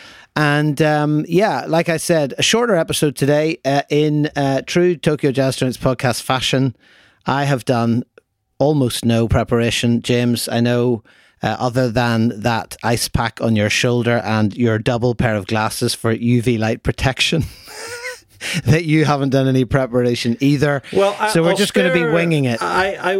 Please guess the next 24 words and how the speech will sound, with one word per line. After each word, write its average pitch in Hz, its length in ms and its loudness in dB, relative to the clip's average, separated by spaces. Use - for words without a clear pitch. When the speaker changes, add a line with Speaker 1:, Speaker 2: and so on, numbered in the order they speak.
Speaker 2:
I 180 40 0
would 208 240 0
have 165 400 -2
a, 139 320 0
a 131 60 0
witty 160 380 -2
retort, 139 600 0
but 135 120 -2
I'll 123 100 0
spare 160 340 -2
the 143 100 0
listeners 135 480 -2
the 120 80 -6
saga 131 440 0
of 113 400 -2
our 117 280 -4
actual, 120 540 -2
uh, 110 200 -6
beginning 117 540 -2
of 98 140 -8
the 113 60 -6
podcast 113 480 -6
recording 101 360 -4
tonight, 113 440 -4